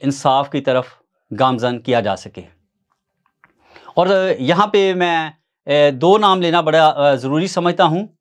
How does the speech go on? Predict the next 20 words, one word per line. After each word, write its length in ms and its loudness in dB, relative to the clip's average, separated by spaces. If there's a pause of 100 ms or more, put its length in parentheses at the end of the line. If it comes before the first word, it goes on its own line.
(420)
एक 200 0
तो 280 2
मंजूर 360 2
मसीह 340 -4 (520)
जो 260 2
कि, 340 0
अ, 420 -12
एचआरएससी 1120 0
के, 260 -2 (380)
अ, 160 4
जो 160 -2
है 180 0
वो 180 -2
नुमाइंदे 440 2
हैं 200 -2 (720)
ह्यूमन 180 4
राइट्स 260 0
के 120 -2
हवाले 300 0
से, 260 -10